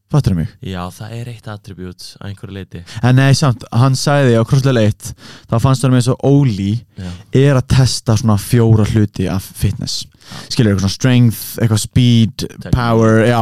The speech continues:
Speaker 1: eitthvað svona,
Speaker 2: Já.
Speaker 1: þú veist, hérna, þú veist, coordination, dun, dun, eitthvað, þú veist.
Speaker 2: Mhm.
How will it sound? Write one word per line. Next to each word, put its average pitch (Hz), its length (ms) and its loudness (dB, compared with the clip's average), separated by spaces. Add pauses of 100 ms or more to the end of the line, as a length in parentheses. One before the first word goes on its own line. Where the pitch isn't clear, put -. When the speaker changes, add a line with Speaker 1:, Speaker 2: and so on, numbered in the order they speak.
(120)
Speaker 1:
eitthvað 110 220 0
svona, 110 340 2
Speaker 2:
Já. - 400 -18
Speaker 1:
þú - 60 -6
veist, - 300 -2 (140)
hérna, 113 320 2 (220)
þú - 20 2
veist, 107 140 0
coordination, 110 800 2
dun, 110 240 2
dun, 104 400 2
eitthvað, 98 400 2
þú 104 80 0
veist. - 360 -6
Speaker 2:
Mhm. 95 280 -12